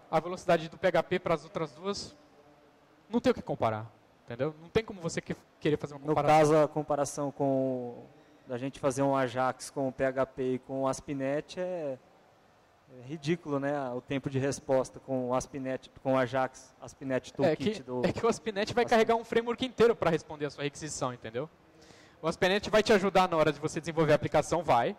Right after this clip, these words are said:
Speaker 1: Ele já tem um monte de coisa pronta. Mas na hora de você executar uma coisa simples que você sabe, falar, "É, é isso que eu quero", entendeu?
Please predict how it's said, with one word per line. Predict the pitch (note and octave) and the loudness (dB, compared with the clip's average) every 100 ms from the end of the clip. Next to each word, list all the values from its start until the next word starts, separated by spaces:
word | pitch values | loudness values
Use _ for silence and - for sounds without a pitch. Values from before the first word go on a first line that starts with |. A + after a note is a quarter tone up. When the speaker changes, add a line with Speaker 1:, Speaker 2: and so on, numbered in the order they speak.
| - _ | -12 _
Speaker 1:
Ele | D#3+ | -4
já | D#3 F#3+ | 0 2
tem | |
um | G#3+ | 2
monte | G#3+ | 0
de | - | 0
coisa | G#3 | 2
pronta. | A3 G#3 B3+ - D3 - - _ _ _ | 2 0 -2 -2 -6 -8 -20 _ _ _
Mas | D#3+ E3+ | 0 2
na | G#3 | 4
hora | B3+ | 2
de | A3+ | 2
você | G#3+ G#3 | -2 0
executar | G3 - | 0 0
uma | F#3+ | -2
coisa | F#3 F#3 F3 | -2 -2 -2
simples | - G#3 F3+ E3+ | -4 -8 -8 -8
que | - | -4
você | F3 | -6
sabe, | F#3 E3 D#3+ | 0 0 0
falar, | F#3 E3+ | -2 2
"É, | F3 F3+ | 4 4
é | F3+ | 2
isso | A3+ | 2
que | - | 2
eu | G3+ | 4
quero", | D3 A#2+ - _ _ _ _ _ _ _ | 2 0 -4 _ _ _ _ _ _ _
entendeu? | C#3+ C#3 B2+ F3 | -8 -2 2 0